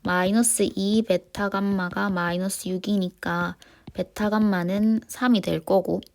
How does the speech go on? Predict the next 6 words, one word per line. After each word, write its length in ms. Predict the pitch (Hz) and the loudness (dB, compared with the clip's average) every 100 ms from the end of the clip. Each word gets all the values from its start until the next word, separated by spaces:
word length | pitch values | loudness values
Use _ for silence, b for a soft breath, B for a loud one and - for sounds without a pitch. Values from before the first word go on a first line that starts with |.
| _ _ _ | _ _ _
그 80 | - | -6
다음에 340 | 202 202 196 190 | -2 0 0 0
알파가 480 | - 247 240 208 | 0 0 2 2
마이너스 500 | 175 165 175 196 - | 2 0 0 -2 -2
이라고 340 | 170 180 180 175 | 0 -2 2 0
했으니 760 | 185 - 180 165 170 165 180 | 2 0 0 0 0 -2 -6